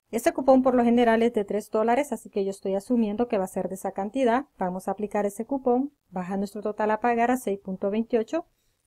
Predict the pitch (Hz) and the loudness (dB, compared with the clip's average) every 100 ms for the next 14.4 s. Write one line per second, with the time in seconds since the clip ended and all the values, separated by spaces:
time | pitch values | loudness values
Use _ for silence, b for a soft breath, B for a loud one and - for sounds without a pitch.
0 | _ 214 226 220 208 208 233 240 233 240 | _ -2 2 2 2 2 -2 -2 -2 2
1 | 240 233 196 196 220 240 262 247 254 262 | 4 4 2 -2 -2 2 2 2 0 0
2 | 269 - - - 208 208 - 202 208 226 | 0 -2 -8 -4 -4 -4 -4 -6 -4 0
3 | 226 214 208 226 - 262 254 269 269 - | 0 -2 -6 -6 0 2 2 0 -2 -2
4 | 220 233 262 262 220 214 208 208 - 269 | -2 0 0 -2 -4 -4 -4 -2 0 0
5 | 285 311 - 214 202 190 190 190 196 220 | 0 -8 -6 -4 -2 -2 -2 -4 -4 -4
6 | 247 233 208 196 277 - _ _ _ _ | -4 -2 -2 0 -2 -2 _ _ _ _
7 | 262 262 240 240 240 214 196 - 202 196 | 4 6 8 6 4 0 -4 -4 -2 -4
8 | - 240 294 302 - 285 277 262 262 269 | -6 -4 -4 -4 -6 -2 0 0 0 -2
9 | - 220 214 214 226 - 180 185 190 - | 0 -2 -2 -4 -6 -6 -6 -6 -8 -10
10 | 170 165 - - _ _ _ _ - 302 | -10 -10 -14 -18 _ _ _ _ -4 -2
11 | 302 262 262 226 240 240 240 233 208 208 | 2 2 2 0 0 -2 0 0 0 -2
12 | 190 190 - - 208 190 185 190 185 - | -4 -6 -6 -4 -2 -2 -4 -2 -4 -6
13 | 196 180 180 226 240 247 247 - 277 277 | -8 -6 -6 -2 -2 0 -2 0 0 0
14 | 269 240 240 | 0 0 0